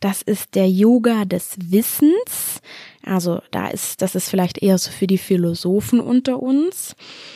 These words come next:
Mich hat das immer total gereizt und interessiert. Da geht's eben um die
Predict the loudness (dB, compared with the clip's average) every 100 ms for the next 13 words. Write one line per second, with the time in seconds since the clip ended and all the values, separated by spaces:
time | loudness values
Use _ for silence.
0 | -20 -20 _ _ 2 2 2 -4 -6 -2
1 | -2 -2 -6 -6 -4 0 2 2 0 0
2 | -2 0 -2 -2 -4 -4 -2 -2 -2 -6
3 | -4 -2 -2 -2 -4 -6 -4 -2 -2 0
4 | 0 0 -2